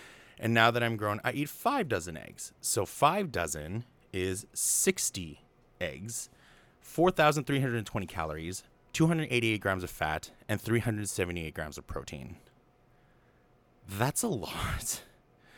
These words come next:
Like, that's a lot. Those are a lot of eggs. How do you eat that many eggs? Where do you get that many eggs? Like, earlier in this, lear-, earlier in the movie, during the song Belle, there was a woman who was looking for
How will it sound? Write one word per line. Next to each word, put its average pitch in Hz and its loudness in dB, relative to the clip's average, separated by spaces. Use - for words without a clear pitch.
Like, 113 -2
that's 127 0
a 294 0
lot. 101 2
Those 143 -4
are 285 0
a 254 0
lot 107 4
of 87 2
eggs. 82 0
How - -4
do 240 0
you 240 0
eat 165 -2
that 147 -2
many 131 -2
eggs? 120 -4
Where 170 6
do 196 2
you 190 2
get 170 -2
that 160 -2
many 156 -2
eggs? 156 -4
Like, 151 -2
earlier 202 4
in 180 4
this, 151 -2
lear-, 160 0
earlier 180 -2
in 180 2
the 135 2
movie, 143 0
during 131 0
the 113 -2
song 123 0
Belle, 117 4
there 104 0
was 107 0
a 95 0
woman 131 -2
who 117 0
was 110 -2
looking 117 -2
for 107 -2